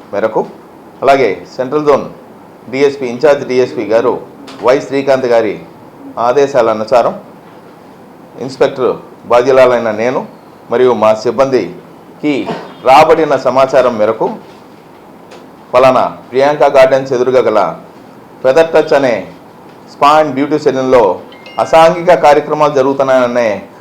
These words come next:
సమాచారం మేరకు నిన్న మా సిబ్బందితో తనిఖీ చేయగా, అందులో వ్యభిచారం, స్పా ముసుగులో వ్యభిచారం నిర్వహిస్తున్నట్టు మేము గుర్తించాము. అందులో భాగంగా ఒక నలుగురు విటులను,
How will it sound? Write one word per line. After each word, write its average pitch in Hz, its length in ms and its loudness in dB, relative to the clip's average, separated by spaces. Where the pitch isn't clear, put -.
సమాచారం 143 480 2
మేరకు 156 360 -4
నిన్న 139 180 -2
మా 131 240 2
సిబ్బందితో 147 680 0
తనిఖీ 151 420 -2
చేయగా, 120 580 4
అందులో 127 480 2
వ్యభిచారం, 151 640 2
స్పా 147 220 2
ముసుగులో 143 380 0
వ్యభిచారం 143 680 0
నిర్వహిస్తున్నట్టు 131 840 0
మేము 123 180 0
గుర్తించాము. 135 680 -4
అందులో 156 260 4
భాగంగా 143 720 4
ఒక 135 180 2
నలుగురు 156 380 4
విటులను, 165 580 2